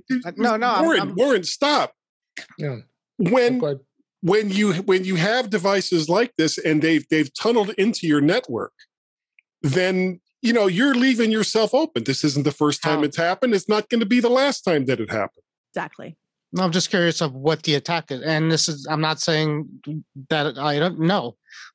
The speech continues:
Speaker 2: What's the attack? Let's say there is some kind of, let's say my cameras are pinging China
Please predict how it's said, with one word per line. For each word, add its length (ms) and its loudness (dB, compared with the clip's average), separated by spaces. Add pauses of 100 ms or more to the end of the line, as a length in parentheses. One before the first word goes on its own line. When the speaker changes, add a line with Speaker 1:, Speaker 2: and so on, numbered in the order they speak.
Speaker 2:
What's 240 0
the 100 2
attack? 400 -2
Let's 220 0
say 240 2
there 340 2
is 160 0
some 160 -4
kind 180 -4
of, 320 0
let's 220 -4
say 120 0
my 200 0
cameras 400 -2
are 220 0
pinging 500 -4 (380)
China 440 -4